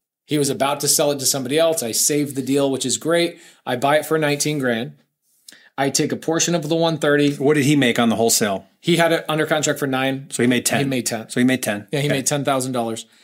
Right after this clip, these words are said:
Speaker 1: And so he, um, so I, here I am. I've already got a, a V W Bug because the, the sisters, the sister who died left a V W Bug. I've got a D-, V W Bug.
Speaker 2: Part of the probate deal was a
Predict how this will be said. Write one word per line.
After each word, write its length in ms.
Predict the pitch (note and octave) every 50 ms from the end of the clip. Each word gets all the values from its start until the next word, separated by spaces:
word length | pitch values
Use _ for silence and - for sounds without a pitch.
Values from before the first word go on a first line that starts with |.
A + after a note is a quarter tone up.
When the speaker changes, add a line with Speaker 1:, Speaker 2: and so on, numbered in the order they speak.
| _ _ _ _ _ -
Speaker 1:
And 120 | D3+ C#3+
so 140 | C#3 E3 D3+ C#3
he, 280 | E3 F#3+ F#3+ F3+ F#3 -
um, 340 | C#3+ C#3+ C#3+ C#3 C#3 C#3 C3+
so 260 | - E3+ D3+ C#3+ -
I, 120 | C#3+ C3+ - _ _ -
here 180 | D3 E3 E3+
I 80 | F3 F3
am. 240 | E3+ D#3+ C3 B2 - -
I've 160 | C3+ C#3 - - -
already 260 | D#3 E3 F#3 G3+ G#3
got 360 | E3+ F3+ D#3+ D3+ D3 D3 -
a, 240 | C#3+ C#3 C3 A#2 A2+ A#2 - - -
a 120 | C#3+ C3+ A#2
V 180 | A#2 D#3+ F#3+ F3+
W 300 | G3+ G3+ F#3+ G3 G#3 G#3+
Bug 440 | D#3+ D3 C#3 B2+ C3+ F3+ F#3+ - -
because 360 | D3 B2+ - C#3 C3 A#2+ A#2+
the, 120 | C3 C3+ B2+ B2 C3+ A#2+ A#2 - -
the 180 | D#3 C3+ C3
sisters, 640 | A#2+ - - E3+ E3+ - - F3 E3+ E3 D3+ C3+ - - - _ _ _ _ -
the 240 | C#3 C3+ B2 A#2+ -
sister 340 | - - - E3 D3+ - F3+
who 80 | E3 E3+
died 400 | D3 - C#3+ B2+ B2 B2+ B2+ B2+
left 220 | C3 C3+ C#3 -
a 60 | D3 B2+
V 160 | B2+ C3+ C3+
W 220 | C#3 C#3 C#3 D3 C#3
Bug. 200 | A#2+ A2 A2+ A#2+
I've 100 | A#2 A2
got 140 | B2+ B2+
a 60 | C3+ C3
D-, 180 | B2 C3+ C3+
V 160 | - C#3 C3+
W 260 | C3 C#3+ C#3 C#3+ C#3 B2
Bug. 140 | A2+ G#2+
Speaker 2:
Part 160 | A2 D3+ D3+ D3
of 60 | C#3
the 40 | C#3
probate 440 | - - D3+ C#3 C3 C#3 A#2+ B2
deal 340 | B2 C3+ C3 C3 C3 C#3 C#3+
was 220 | B2+ B2 A#2+ A2 A#2+
a 80 | A2+